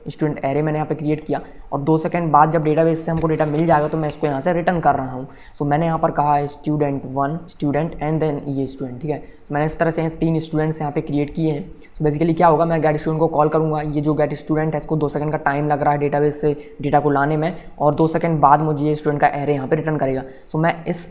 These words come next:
stu-, यहाँ से इसको remove कर देता हूँ, यहाँ पर एक मैं variable create कर लेता हूँ log, या फिर मैं क्या कर लेता हूँ, मैंने यहाँ पर कहा log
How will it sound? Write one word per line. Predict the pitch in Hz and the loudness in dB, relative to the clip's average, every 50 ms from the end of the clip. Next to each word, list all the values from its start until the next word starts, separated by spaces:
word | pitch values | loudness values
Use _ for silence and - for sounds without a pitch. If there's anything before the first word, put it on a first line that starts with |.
| 165 - | -12 -12
stu-, | - - - 151 139 - 147 | -8 -6 -6 -4 -4 -4 -4
यहाँ | 143 143 165 165 | -2 0 0 0
से | 175 165 | 0 -2
इसको | 165 - - 156 | 0 0 0 2
remove | 151 143 156 165 | 2 2 2 0
कर | 160 165 170 156 | 2 2 2 2
देता | 160 165 160 156 | 4 2 2 0
हूँ, | 156 156 151 | 0 0 0
यहाँ | 147 143 156 | 0 -2 -2
पर | - - | -2 -2
एक | 156 151 | -2 0
मैं | 151 151 147 147 147 - - - - - 131 | 0 0 0 -2 -2 -4 -8 -16 -16 -8 -4
variable | 135 139 139 147 160 156 175 | 0 0 2 4 4 4 2
create | 170 165 151 160 160 160 | 2 2 0 0 2 2
कर | 160 151 | 2 2
लेता | 143 151 151 156 | 2 2 0 0
हूँ | 156 147 147 143 | -2 0 0 2
log, | 143 139 143 160 - - - - - - - | 2 2 2 0 -2 -8 -16 -20 -18 -10 -6
या | 139 139 139 139 | 0 2 2 2
फिर | - - 156 | 2 2 0
मैं | 156 156 | 0 0
क्या | - 165 | 0 0
कर | 160 160 | 2 2
लेता | 147 143 139 151 | 2 2 2 0
हूँ, | 160 156 | 0 0
मैंने | 147 147 151 | 0 0 -2
यहाँ | 151 143 | -2 -2
पर | 143 139 | -2 0
कहा | 139 143 139 | 0 0 0
log | 139 147 147 139 135 135 160 | 2 2 2 2 2 0 -2